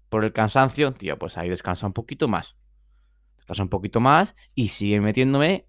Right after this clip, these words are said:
ocho repes por serie. ¿De acuerdo? Pero como norma general, uno o dos minutos. Muy importante eso, ¿vale? Como norma general, uno, dos minutos. Bueno, chicos,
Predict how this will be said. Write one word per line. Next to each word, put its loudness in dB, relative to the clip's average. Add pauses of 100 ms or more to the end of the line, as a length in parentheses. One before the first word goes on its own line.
ocho 2
repes 0
por 0
serie. -4 (1080)
¿De -8
acuerdo? -4 (280)
Pero 4
como 4
norma 4
general, 4 (280)
uno 4
o 6
dos 4
minutos. -6 (1040)
Muy -2
importante -2
eso, -12
¿vale? -6 (140)
Como -6
norma 2
general, 0 (220)
uno, 0
dos 2
minutos. -8 (1200)
Bueno, 4
chicos, -8